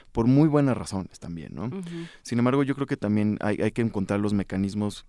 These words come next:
Speaker 1: eh, democráticos para vincular justamente a la sociedad con, con los tomadores de decisión y, y de esta manera tomar,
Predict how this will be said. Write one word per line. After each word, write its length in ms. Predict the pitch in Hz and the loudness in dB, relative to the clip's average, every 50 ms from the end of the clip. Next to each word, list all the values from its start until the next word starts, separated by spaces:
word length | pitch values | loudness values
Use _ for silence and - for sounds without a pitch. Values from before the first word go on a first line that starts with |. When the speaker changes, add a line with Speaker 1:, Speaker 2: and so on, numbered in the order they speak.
| _ - | _ -18
Speaker 1:
eh, 60 | - - | -14 -8
democráticos 880 | 104 107 98 98 95 - - 110 113 - - 123 - - 139 143 160 151 | -4 -2 0 0 -2 0 0 0 0 0 -2 -8 -8 -6 -4 -4 -4 -4
para 280 | - - 104 92 90 | -4 -4 -2 -2 0
vincular 420 | 90 95 95 90 - 101 98 101 95 | 0 -2 -4 -4 -2 -2 -2 -2 -2
justamente 560 | - - 113 107 - 110 104 104 101 - 107 | -2 -4 -6 -4 -2 -2 -2 -2 -2 -2 -4
a 20 | |
la 120 | 101 98 87 | -4 -4 -6
sociedad 480 | - - 90 - - 98 95 95 92 | -6 -8 -10 -8 -6 -6 -6 -6 -6
con, 320 | - - - 98 98 95 - | -8 -10 -10 -8 -8 -8 -8
con 180 | - 98 92 | -8 -8 -8
los 100 | 92 87 | -8 -8
tomadores 460 | - - 95 92 92 95 95 98 98 95 | -8 -6 -6 -4 -4 -2 -4 -4 -4 -4
de 140 | 104 95 | -4 -4
decisión 560 | 92 90 85 - - - - 104 107 120 127 - - - - - - - - - - | -4 -6 -8 -8 -10 -8 -6 -6 -6 -6 -8 -10 -18 -20 -20 -20 -20 -20 -20 -18 -10
y, 280 | - 107 107 104 - 110 | -6 -4 -4 -2 -2 0
y 60 | 113 | 2
de 80 | 101 107 | 2 2
esta 200 | 107 - 120 117 | 2 2 2 2
manera 340 | 113 104 98 98 98 101 | 2 2 2 0 0 -2
tomar, 480 | 101 - 98 92 92 90 90 90 87 - | -2 -2 -2 -2 0 0 0 -2 -4 -4